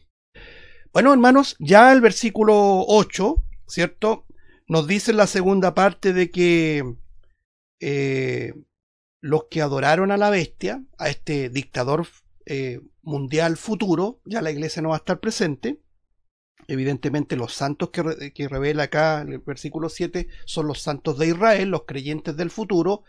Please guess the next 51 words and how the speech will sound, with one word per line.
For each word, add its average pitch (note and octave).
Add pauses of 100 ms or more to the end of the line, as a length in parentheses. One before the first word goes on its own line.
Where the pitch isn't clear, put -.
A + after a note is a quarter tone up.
(160)
La C#3
iglesia C#3+
ya C#3+
no E3
va F3
a -
estar G#3
acá, F3 (100)
eso D#3
es C3
muy C#3
claro, F#3
lo E3
hemos D3
repetido C3+
muchas D#3+
veces. F#3+ (500)
Eh, C3+ (440)
y D#3+
eso, F#3+
dicho D#3+
muy E3+
de E3+
paso, F3
todos A#3
estos F3+
estudios, D3
hermanos, D#3
están, E3 (420)
eh, E3
grabados. C#3+
Toda B3+
la G#3
secuencia F3+
larga, F#3+
in-, D3+
inmensa F#3+
de G3+
todos F#3+
estos F3+
estudios G#3
están D#3
grabados, F3
así F#3
que D3+
para D#3
que D3+
pueda E3+
revisar D#3
los D#3+
archivos. C3+